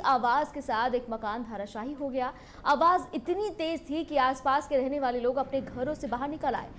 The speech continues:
वहीं जिस वक्त यह हादसा हुआ उस वक्त घर में कोई सदस्य मौजूद नहीं था, जिससे एक बड़ा हादसा होने से बच गया।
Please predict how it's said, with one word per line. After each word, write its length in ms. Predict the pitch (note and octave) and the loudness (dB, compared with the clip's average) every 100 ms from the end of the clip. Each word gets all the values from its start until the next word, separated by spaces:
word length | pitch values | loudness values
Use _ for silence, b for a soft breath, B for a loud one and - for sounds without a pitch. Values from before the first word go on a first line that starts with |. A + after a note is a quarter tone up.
| B B C#4 | B B 2
वहीं 180 | E4+ F4+ | 4 4
जिस 220 | F4 D4+ | -2 4
वक्त 240 | F4+ F4+ | 4 4
यह 160 | F4+ E4 | 2 4
हादसा 260 | D#4 - | 2 2
हुआ 240 | E4+ E4 E4+ | 0 4 2
उस 160 | D#4+ C#4+ | 2 0
वक्त 240 | - D4 | -2 -2
घर 180 | B3+ C#4 | -4 -2
में 140 | D4+ | -2
कोई 260 | D4 D4 E4+ | -4 -4 -4
सदस्य 360 | D4+ C#4 C#4 D4 | -2 -2 0 -4
मौजूद 360 | B3+ A3+ A#3 | -4 -4 -8
नहीं 220 | G#3 B3 C#4+ | -6 -6 -4
था, 240 | C#4+ C#4+ B B B | -2 -2 B B B
जिससे 300 | C#4+ D4+ F#4 | -4 -2 -2
एक 120 | F4+ B3+ | -2 -2
बड़ा 180 | G#3 C4+ | 2 2
हादसा 380 | C#4+ B3+ A#3+ A#3+ | 2 -2 -4 -4
होने 260 | A#3+ A#3+ A3+ | -4 -4 -6
से 140 | A#3+ | -6
बच 200 | G#3+ G#3 - | -6 -8 -6
गया। 200 | F#3+ | -8